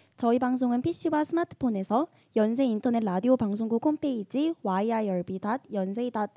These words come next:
에이씨 닷 케이알에 접속하셔서 지금 바로 듣기를 클릭해주시면 청취하실 수 있습니다. 또 사운드 클라우드와 팟빵, 팟캐스트의 와이아이알비를 검색하시면 저희 방송을 비롯해 다양한 열매 방송을 다시 들으실 수 있으니까요.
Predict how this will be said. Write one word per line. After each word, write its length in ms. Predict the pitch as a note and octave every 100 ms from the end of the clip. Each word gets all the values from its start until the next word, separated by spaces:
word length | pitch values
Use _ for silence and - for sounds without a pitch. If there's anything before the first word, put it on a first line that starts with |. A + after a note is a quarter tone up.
| -
에이씨 380 | G3+ G#3 - B3+
닷 180 | A3+
케이알에 400 | - C#4+ D4 C#4+
접속하셔서 840 | C4+ G3 A3+ - G3+ F3+ B3+ G#3+ E3+ - _ _
지금 300 | - C4 D4+
바로 180 | D#4 D#4
듣기를 360 | C#4 A#3 A#3+ A#3+
클릭해주시면 760 | - E4+ - D4+ C4 B3+ A#3+ A#3+
청취하실 480 | D4+ D#4 D#4 D4 C#4+
수 100 | A3+
있습니다. 640 | F#3 A3+ F#3 F3 F3 F3+ - _ - - _
또 260 | D4+ B3 -
사운드 340 | - E4+ F4+
클라우드와 500 | F4 D#4+ D#4 D4 A#3+ A#3
팟빵, 520 | D#4 - G#3 A#3+ F4 - _
팟캐스트의 580 | F4 - F4+ E4+ - C4
와이아이알비를 840 | A3+ G3 B3+ C4 A#3+ G#3+ A3+ D4 D#4
검색하시면 840 | A#3+ G#3+ A#3+ G#3+ - G#3 A#3+ E3+ - - _
저희 220 | B3+ A#3
방송을 420 | A#3+ G#3+ A3+ B3+
비롯해 460 | A#3+ A3 A3 - A3
다양한 400 | A3 G#3 G#3+ G#3
열매 240 | F#3 G#3+
방송을 360 | A#3 F#3+ G3 G3
다시 280 | G3+ G3 C4+
들으실 340 | A#3+ A#3 A3+
수 140 | A3 G3
있으니까요. 720 | - G3 F3 F3 G#3+ B3+